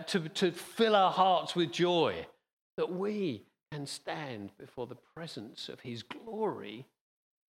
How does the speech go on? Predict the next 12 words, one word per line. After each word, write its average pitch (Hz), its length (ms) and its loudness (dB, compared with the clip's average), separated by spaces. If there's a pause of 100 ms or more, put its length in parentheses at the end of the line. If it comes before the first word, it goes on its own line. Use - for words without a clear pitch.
(1900)
blameless. 104 720 -10 (1500)
This - 160 -8
is 123 140 -6
our 98 160 -4
hope. 90 300 -16 (1040)
This - 160 -8
is 208 140 -6
our 170 180 -4
certainty. - 840 -10 (1000)
And 202 200 -2
we 196 200 2
know, 156 580 -6